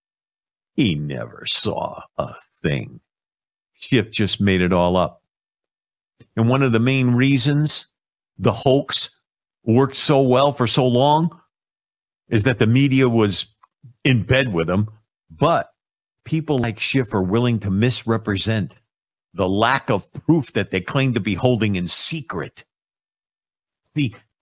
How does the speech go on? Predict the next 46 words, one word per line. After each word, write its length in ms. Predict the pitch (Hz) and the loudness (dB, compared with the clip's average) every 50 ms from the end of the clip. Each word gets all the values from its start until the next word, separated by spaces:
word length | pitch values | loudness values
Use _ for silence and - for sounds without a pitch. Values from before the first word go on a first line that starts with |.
| _ _ _ - | _ _ _ 0
news 360 | 127 131 151 202 220 208 - | 2 4 4 6 4 2 2
outlets 460 | - 135 131 123 - 107 104 98 - 139 | 2 0 0 0 0 -2 -2 -2 0 0
like 160 | 127 110 - | 0 0 0
C 280 | - - - 160 160 | -2 -2 -2 0 0
N 140 | 143 135 139 | 0 2 2
N 240 | 151 160 165 151 135 | 2 2 0 0 0
and 140 | 123 120 135 | 0 0 0
M 140 | 151 147 139 | 0 0 0
S 160 | 135 - - | 0 0 0
N 140 | 139 131 120 | 0 0 2
B 100 | 123 117 | 0 0
C 360 | 107 - - 185 190 165 143 180 - | 0 -2 -2 -2 -2 -2 -4 -6 -4
invited 720 | - 151 143 123 104 - 170 170 165 175 175 156 151 131 123 | 0 0 0 0 0 -2 -2 -2 0 0 0 -2 -2 -2 -2
this 200 | 156 151 139 - | -2 -2 -2 -2
guy 300 | - - 165 147 160 160 | -2 -2 0 0 0 0
to 80 | 143 135 | 0 0
go 180 | 110 143 147 | 0 0 2
on 220 | 147 147 147 147 147 | 2 2 2 2 2
air 300 | 147 156 156 151 143 123 | 2 2 2 0 0 0
and 160 | 110 107 92 | -2 -2 -4
promise 500 | - 151 151 156 156 143 127 113 - - | -2 -2 0 0 2 0 0 -2 -4 -2
week 260 | 143 - 160 - - | -2 -2 -2 0 -2
after 260 | 143 123 - - 131 | -4 -4 0 0 0
week, 280 | 120 131 160 156 - - | 2 2 0 -2 0 0
month 300 | 131 135 143 151 147 - | 0 0 0 0 0 -2
after 280 | 143 127 - - 135 | -4 -4 -2 -2 0
month 280 | 127 139 156 160 147 - - - - 147 _ | 2 2 2 2 0 -2 -6 -16 -20 -14 _
that, 220 | - 127 117 - - | -2 -2 -2 0 0
well, 240 | 98 104 135 151 147 | 0 0 0 2 0
we're 120 | 143 143 | 0 0
just 280 | 135 - 156 147 - 160 | 0 0 -2 -2 -2 -2
on 120 | 160 156 | -2 -2
the 140 | 143 135 143 | -2 0 0
edge 180 | 151 151 131 143 | 0 0 0 0
of 100 | 139 127 | 0 0
a 60 | 135 | -2
big 240 | 113 107 156 151 147 | 0 0 -2 0 2
reveal. 760 | 139 151 151 127 107 135 151 151 151 147 139 127 113 104 _ _ _ _ - | 0 0 0 0 0 0 0 2 2 0 0 0 -2 -4 _ _ _ _ -6
It's 100 | - 123 | -4 -2
a 40 | 101 | -2
scandal 800 | - - - - - 135 147 147 143 131 135 117 113 104 - - _ _ - - | -2 -2 -2 -4 -4 -4 -4 -4 -4 -2 -2 -2 -2 -4 -4 -6 _ _ -16 -8
too 200 | - 180 175 156 | 0 2 2 2
horrible 560 | - - 156 170 165 165 160 143 139 151 127 | 2 4 2 4 4 4 2 2 2 0 0
to 100 | 117 139 | 0 -2
even 380 | 139 156 156 151 139 139 123 | 0 0 0 0 0 0 -2
detail. 640 | 110 123 151 147 - - 151 113 101 85 - - | 0 -2 -2 -2 -2 -2 -2 -2 -2 -2 -6 -10